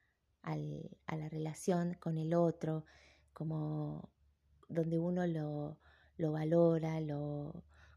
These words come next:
como por ejemplo agradecer, pedir por favor, ¿no? Lo que se llaman modales sociales. Hoy quisiera, mm,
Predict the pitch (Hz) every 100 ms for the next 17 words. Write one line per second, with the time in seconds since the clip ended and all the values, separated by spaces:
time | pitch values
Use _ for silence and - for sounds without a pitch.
0 | - 170 160 151 156 - 160 156 151 147
1 | 143 - 185 180 180 175 - 151 147 -
2 | 151 - 151 143 160 165 165 156 151 -
3 | - - 160 180 196 - - - - 160
4 | 151 - - 156 - 175 170 160 151 151
5 | 165 160 156 - 151 143 131 - - -
6 | - - - - - - - - - _
7 | - 226 233 220 202 196 185 185 170 165
8 | 160